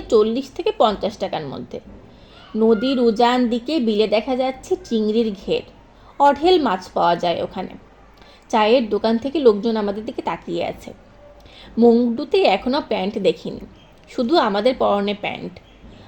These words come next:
মহাথেরো চিবের পরেছেন, বর্মীরা সবাই লুঙ্গি পরেছে। অফিস কাছারিতেও লুঙ্গি। গতকাল শুল্ক অফিসের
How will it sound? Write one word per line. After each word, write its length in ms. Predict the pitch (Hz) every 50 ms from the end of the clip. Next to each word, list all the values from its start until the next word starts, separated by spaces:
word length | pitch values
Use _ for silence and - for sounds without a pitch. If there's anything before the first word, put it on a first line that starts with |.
| - -
মহাথেরো 600 | 208 220 220 - 233 240 240 - 294 277 254 277 302 277 -
চিবের 400 | - - 240 202 196 226 233 226 226
পরেছেন, 460 | - 220 220 220 226 226 - - 302 349 415 - - - - - - - - - - - - -
বর্মীরা 540 | 214 247 254 262 262 269 285 285 339 359
সবাই 340 | 349 - 311 254 214 247 294 330
লুঙ্গি 320 | 277 240 202 202 180 190
পরেছে। 440 | 190 - - - - 170 - - 220 226 214 - _ _ _ - - - - - -
অফিস 400 | - 226 - 330 - - 339 330 -
কাছারিতেও 580 | - 294 302 - - 320 349 339 339 - 381 359
লুঙ্গি। 440 | 294 254 208 190 175 165 - - - - - - - - - - - - - - - - - - - - - -
গতকাল 480 | - 226 220 220 233 226 233 269 311 330
শুল্ক 340 | 320 - 262 233 214 208 - 240
অফিসের 720 | 226 233 240 233 - - 320 - - - - 349 349